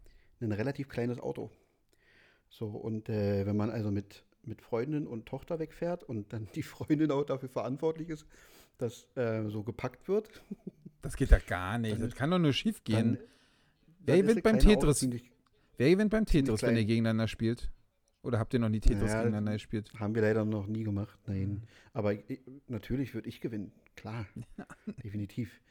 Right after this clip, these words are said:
Speaker 1: Äh, nee, weil ich hab auch alles reingebaut bekommen, aber es war halt schon verdammt eng. Weißt du, du hast ja allein so eine Kiste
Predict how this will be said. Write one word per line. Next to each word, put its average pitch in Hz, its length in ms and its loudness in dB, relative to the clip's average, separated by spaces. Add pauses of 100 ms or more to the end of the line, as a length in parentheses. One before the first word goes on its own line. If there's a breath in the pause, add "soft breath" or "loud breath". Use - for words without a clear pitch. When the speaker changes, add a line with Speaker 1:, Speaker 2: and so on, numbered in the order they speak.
(340 soft breath)
Speaker 1:
Äh, 101 480 0
nee, 110 100 0
weil 113 100 -2
ich 110 80 -6
hab 151 80 -4
auch 156 140 -4
alles 117 200 -2
reingebaut 107 440 0
bekommen, 147 320 -4 (460 soft breath)
aber 104 340 0
es 101 200 -6
war 107 160 -4
halt 120 200 -4
schon 104 180 -4
verdammt 104 480 -8
eng. 104 260 -4
Weißt 101 160 -6
du, 139 60 -2
du 113 80 0
hast 113 140 -2
ja 120 80 -4
allein 120 240 -4
so 120 80 -4
eine 117 120 -2
Kiste 139 520 -6